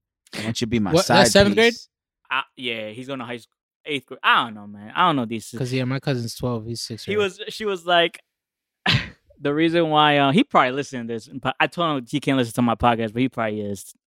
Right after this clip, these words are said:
Speaker 3: behind the closed doors,
Speaker 1: Shout
Speaker 3: yeah.
Speaker 1: out to him, man.
Speaker 3: But, um, he said, um, that one of the reasons why she was too clingy is 'cause he would wanna play cod with his friends, and she didn't like that. And he was like, "Nah, yo,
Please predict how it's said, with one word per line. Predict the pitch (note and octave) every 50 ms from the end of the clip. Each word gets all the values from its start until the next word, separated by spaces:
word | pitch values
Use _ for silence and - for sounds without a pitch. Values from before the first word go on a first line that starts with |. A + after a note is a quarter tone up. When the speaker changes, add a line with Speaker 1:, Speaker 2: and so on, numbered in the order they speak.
| _ _ -
Speaker 3:
behind | - G#2+ G#2 G#2 G#2 G2+
the | _
closed | - A2 G#2 G2 G2+
doors, | G2+ G2+ G2 F#2+
Speaker 1:
Shout | G2 G2
Speaker 3:
yeah. | -
Speaker 1:
out | A#2 A2+
to | - F#2+
him, | F#2+ F#2+ F#2 F#2
man. | F#2 F#2 F#2+ _ -
Speaker 3:
But, | - D3+ C#3+
um, | D3 C#3+ C#3+ C#3 C#3 C3+ C3+ - - _ _ -
he | - E3+ F3 D#3+
said, | D#3 D#3 D#3+ D#3 D3+ D3 C#3
um, | C#3+ C#3 C#3 C#3 C3+ C3 B2+ B2+ B2+ _ _ _ _ _ _ _ _ _ _ _ _ _ _ _ -
that | - D3 D3+ D#3+
one | D#3 D#3+ D#3+
of | D#3
the | D3+ D3
reasons | C#3 D#3 D#3 C#3 D3+ D3+
why | D3+ D3 C#3
she | - - D3+
was | D3+ C3+
too | - -
clingy | - - D3+ D3+
is | C#3+ -
'cause | - C#3+ C3+ B2
he | - D3
would | D3 D3 C#3+
wanna | C#3 C#3+ C#3+ C#3 B2+
play | - D#3 D3 C#3
cod | - - C#3 C#3+ C#3+
with | C#3
his | C3+ A#2+
friends, | A2+ - D3 D3 D3+ C#3
and | B2+ A#2+
she | - C#3
didn't | C#3+ C3+ B2+ A#2+
like | B2+ C#3 C#3 C3 -
that. | - A#2 A#2 A#2
And | A#2 C3
he | C3
was | C#3+ C#3
like, | C#3 C3+
"Nah, | C3 C3+ B2+ B2
yo, | A#2+ B2 B2 B2+ C3+ D#3+